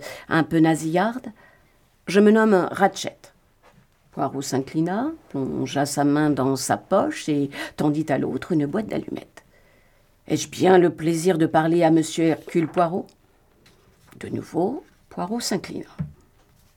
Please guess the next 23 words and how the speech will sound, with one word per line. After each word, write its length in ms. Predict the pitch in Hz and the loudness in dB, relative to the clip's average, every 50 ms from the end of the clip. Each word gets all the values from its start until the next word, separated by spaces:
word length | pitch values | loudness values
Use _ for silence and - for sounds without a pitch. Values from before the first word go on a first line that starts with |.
| _ - | _ 0
On 100 | 277 311 | 2 4
ne 60 | 320 | 4
vous 180 | 320 - - - | 2 0 -2 -2
a 80 | 254 233 | -2 2
pas 160 | - 226 196 | 4 4 4
trompé, 480 | - - 170 165 143 - - - - - - | 4 2 -2 -4 -4 -4 -6 -8 -8 -8 -10
monsieur. 320 | - - - - - - - - _ _ _ _ _ _ | -12 -14 -14 -16 -16 -18 -20 -20 _ _ _ _ _ _
Je 160 | - - 190 180 | -4 0 0 0
suis 400 | - - - - - 262 196 - - - - _ _ - | 0 -2 -4 -4 -2 -2 -2 -2 -4 -12 -20 _ _ -6
Hercule 380 | 127 123 127 - - 127 - - | -6 -6 -6 -6 -8 -8 -8 -6
Poirot. » 400 | - - 117 - - - - - _ _ _ _ _ _ _ _ _ - - - - - | -4 -4 -4 -4 -6 -10 -16 -18 _ _ _ _ _ _ _ _ _ -18 -16 -16 -14 0
Avant 300 | - - 208 175 196 196 | 6 6 8 8 8 6
de 100 | 160 156 | 6 4
poursuivre, 480 | 143 151 175 165 156 - - 320 302 - | 2 0 -4 -6 -4 0 0 2 2 4
Ratchet 500 | - 170 156 - - - 208 214 214 - | 2 2 0 0 0 0 2 2 2 2
observa 440 | 165 151 - - 185 165 156 165 165 | -2 -2 -2 0 0 2 4 6 6
longuement 420 | 165 180 208 220 190 202 202 208 | 6 6 6 6 6 4 4 4
le 140 | 214 196 165 | 4 4 4
détective. « 640 | 151 160 165 - - - - - - - - - 73 - - _ _ - _ _ - - - - _ - - - - - - | 2 0 0 0 -4 -8 -8 -12 -12 -12 -12 -12 -12 -14 -16 _ _ -20 _ _ -20 -20 -20 -20 _ -20 -20 -20 -4 -2 0
Chez 240 | 185 - - 196 170 | 2 4 6 6 6
nous, 380 | 185 220 262 240 175 143 120 | 8 8 8 8 8 6 4
dit-il 340 | - - - - - 139 139 | -2 -8 -12 -8 -4 -2 -2
enfin, 420 | 156 165 156 - - 262 220 160 | 0 -2 -2 -2 0 0 0 -2